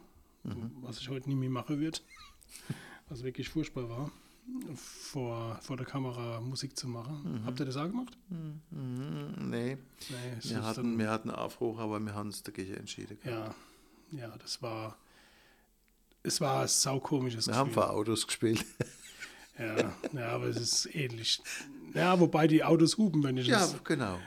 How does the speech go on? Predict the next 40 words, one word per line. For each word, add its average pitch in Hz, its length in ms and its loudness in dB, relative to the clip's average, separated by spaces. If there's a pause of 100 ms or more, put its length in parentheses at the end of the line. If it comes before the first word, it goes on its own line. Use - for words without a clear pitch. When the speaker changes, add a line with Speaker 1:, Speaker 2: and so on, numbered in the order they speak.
(100)
Speaker 1:
Und 143 140 6
Speaker 2:
wenn 156 60 8
ich 165 60 8 (120)
Speaker 1:
Wink - 240 0
und, 156 120 4
Speaker 2:
ja. 185 380 4
Speaker 1:
und, 135 160 -4
und, - 80 -10
und, 127 300 -4
und 127 240 4 (200)
Speaker 2:
Äh, 135 340 2 (100)
Speaker 1:
Lichthupen. 185 800 8
Speaker 2:
<laughs> - 40 -6
Speaker 1:
Ah, 143 120 4
no. 127 140 2
Speaker 2:
aber 156 180 8
der 151 140 10
Alex 160 300 12
hat 170 140 10
dann 151 220 10
immer 156 320 8
so, 147 320 6
ähm, 127 720 0 (240)
so - 140 -4
einen 120 60 -2
Sampler 143 380 2
abgelaufen 113 540 -2
lassen 117 280 2
mit, - 240 -8
mit 123 80 -4 (140)
Klatsche, 127 480 0
weißt 143 240 2
du? 156 60 2
Und 131 100 -2
dann 131 240 2
hast 156 200 4
du - 20 -2
das - 160 0
Gefühl, 147 320 4
dann, 302 420 0